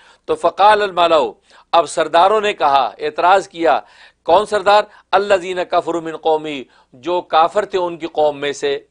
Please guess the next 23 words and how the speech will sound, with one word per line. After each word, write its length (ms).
या 80
नूह 160
अलैहिस्सलातु 420
वस्सलाम 280
कौम 240
में 80
जो 120
काफिर 380
से 200
सरदार 440
थे, 60
मुशरिक 360
थे, 40
उन्होंने 320
एतराज़ 360
किया, 260
कहा 140
कि, 120
"मा 260
नराका 400
इल्ला 280
बशरम 360
मिसलना", 480